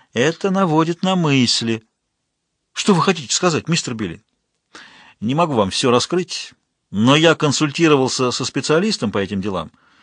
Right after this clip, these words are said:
У него есть книга об инопланетянах, но он затребовал дополнительные сведения о вас». «Хорошо.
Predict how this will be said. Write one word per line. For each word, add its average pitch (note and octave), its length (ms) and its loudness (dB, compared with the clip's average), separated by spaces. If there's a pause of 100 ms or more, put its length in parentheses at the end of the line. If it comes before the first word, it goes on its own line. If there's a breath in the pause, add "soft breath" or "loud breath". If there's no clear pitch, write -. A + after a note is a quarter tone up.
(400 soft breath)
У E3 60 -6
него G#3 160 2
есть - 180 0
книга F#3 520 2
об E3 120 2
инопланетянах, D3+ 720 0
но C3 460 0
он D3+ 220 0
затребовал C3+ 680 0
дополнительные C3+ 680 0
сведения C#3 500 -2
о E2 40 -8
вас». - 320 -14 (920)
«Хорошо. G2+ 760 -8